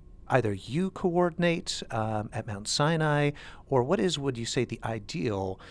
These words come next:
for a patient or a patient and a provider such as yourself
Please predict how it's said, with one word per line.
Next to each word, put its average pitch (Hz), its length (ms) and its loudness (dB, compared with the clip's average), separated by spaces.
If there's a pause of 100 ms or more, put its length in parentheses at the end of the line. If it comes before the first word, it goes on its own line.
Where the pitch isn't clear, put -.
(180)
for 110 720 0 (1300)
a 117 80 0
patient - 840 -2
or 104 240 -2
a 101 120 -8
patient 131 380 -6
and 113 120 -2
a 101 40 -4
provider 113 440 2
such - 260 -4
as 101 100 -6
yourself 110 440 2